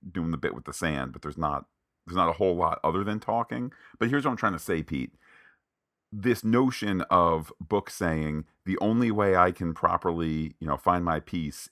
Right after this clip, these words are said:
is through a particular series of events and resources and tools," and Culber, "You're full of baloney that you just read a thing and you're trying to get me to do it."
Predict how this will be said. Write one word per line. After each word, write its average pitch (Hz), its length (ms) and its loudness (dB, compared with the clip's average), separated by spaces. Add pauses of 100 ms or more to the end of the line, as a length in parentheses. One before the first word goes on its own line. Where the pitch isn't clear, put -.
is 73 440 -4 (200)
through 92 140 -2
a 80 40 -12
particular 87 520 -2
series 80 420 -4
of 73 180 -2
events 76 460 -4
and 71 300 -8 (120)
resources 82 720 -4
and 71 160 -6
tools," 78 500 -2 (240)
and 90 160 -2
Culber, 85 480 2
"You're 85 120 -2
full 101 240 0
of 80 80 -2
baloney 87 460 0
that 80 120 -4
you 85 100 -4
just 80 180 -8
read 85 240 4
a 78 40 2
thing 85 200 -4
and 80 80 -2
you're 76 100 -6
trying 85 160 -4
to 76 120 -4
get - 80 -4
me 76 120 -6
to 71 80 -8
do 98 260 2
it." 71 220 0